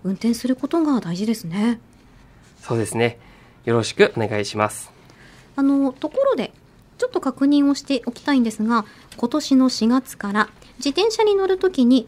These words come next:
Speaker 1: 何か変わりましたよね。
Speaker 2: あ、よくご存知ですね。そうなんです。道路交通法が改正され、四月一日から自転車乗車時はすべての人が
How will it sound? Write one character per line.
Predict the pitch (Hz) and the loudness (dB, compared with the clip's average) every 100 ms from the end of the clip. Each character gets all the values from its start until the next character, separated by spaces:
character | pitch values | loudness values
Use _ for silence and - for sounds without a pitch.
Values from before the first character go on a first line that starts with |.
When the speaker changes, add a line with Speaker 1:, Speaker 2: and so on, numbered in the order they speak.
| - | -2
Speaker 1:
何 | 233 311 311 | 2 4 2
か | - 262 247 | 0 0 0
変 | - 190 | -2 0
わ | |
り | 214 | 4
ま | 233 | 4
し | 247 | 2
た | 208 | -2
よ | 160 | -2
ね。 | 185 262 262 - _ _ _ _ _ - - _ _ | 2 2 0 -8 _ _ _ _ _ -20 -20 _ _
Speaker 2:
あ、 | - - _ | -20 -20 _
よ | 131 120 | -2 -2
く | 139 | 0
ご | 127 120 | 0 2
存 | 135 | 0
知 | 123 | 0
で | 113 | -2
す | - | 0
ね。 | 107 - - _ - - - - - | -4 -4 -14 _ -20 -20 -20 -20 -20
そ | - 147 143 | -2 4 4
う | |
な | 131 | 4
ん | |
で | 113 | 2
す。 | 104 - - _ - - - - | -2 -8 -20 _ -20 -20 -20 -8
道 | 147 190 208 | 0 0 0
路 | 208 | 0
交 | 196 190 | 0 0
通 | 190 185 | 0 0
法 | 185 170 | 2 2
が | 165 202 - - | 4 0 0 -6
改 | 139 139 | -2 -2
正 | - 123 | 0 -2
さ | - 143 | 0 -2
れ、 | - - _ _ - | -2 -8 _ _ -16
四 | - 175 | -6 0
月 | 160 - 120 113 - - | 0 0 -4 -6 -10 -8
一 | 180 180 | -4 -2
日 | 208 - | -4 -2
か | 196 | 0
ら | 170 - - _ - _ - _ - | 2 0 -10 _ -20 _ -20 _ -12
自 | 135 | -2
転 | 214 247 | 2 2
車 | 220 123 - - | 4 -2 -2 -4
乗 | 139 151 | 0 0
車 | 156 | 0
時 | 123 | 0
は | 110 165 185 - - - | 2 2 0 -14 -20 -20
す | - - | -12 -6
べ | 262 285 | -2 0
て | 240 | 2
の | 208 170 | 2 2
人 | 202 | 2
が | 208 147 | 4 2